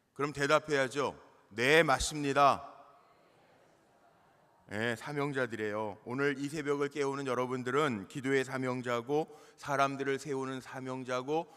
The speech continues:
나를 통해서 하나님이 찬송이 되게 하려고 살아가는 사명자들인 줄로 믿습니다.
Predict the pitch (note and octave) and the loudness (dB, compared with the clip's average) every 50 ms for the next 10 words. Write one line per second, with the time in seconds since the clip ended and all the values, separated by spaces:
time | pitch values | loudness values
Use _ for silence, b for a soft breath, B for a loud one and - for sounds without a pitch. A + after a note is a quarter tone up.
0 | B B B - A#2 A#2 B2 C3 C#3+ C#3 C#3+ D3 C#3 C#3 C3+ B2 C#3+ C#3 C#3+ D3 | B B B -2 -2 0 2 2 0 0 -2 -4 -4 -4 -4 -4 -4 -6 -4 -4
1 | C3+ C3 C3+ C3+ C3+ C3+ - - - F3 E3 D#3 D3+ D#3+ D3+ C#3+ C#3+ C#3 B2+ C3 | -4 -4 -2 -4 -6 -8 -8 -10 -10 -10 -12 -10 -10 -8 -8 -8 -6 -4 -4 -4
2 | B2+ C3 B2+ B2 B2+ B2 B2 A#2+ B2 B2+ B2 B2 - D3 C#3+ C3+ B2 B2+ B2+ C#3 | -4 -2 -4 -4 -4 -4 -6 -4 -6 -6 -6 -8 -8 -8 -8 -4 -4 -4 -4 -4
3 | D#3 E3+ F3+ B B B B B - - D#3+ E3 D#3 D3+ D3 C#3 C3 B2 B2+ B2 | -6 -6 -8 B B B B B -12 -10 -6 -4 -4 -2 0 0 -2 0 -2 -6
4 | B2 A#2 A#2 A#2+ B2 B2 A#2 A2 A2 - - - A#2 G#2 G2 G2 F#2 F2 E2+ E2+ | -6 -6 -4 -4 -4 -4 -6 -6 -8 -8 -6 -6 -6 -6 -6 -8 -10 -10 -12 -12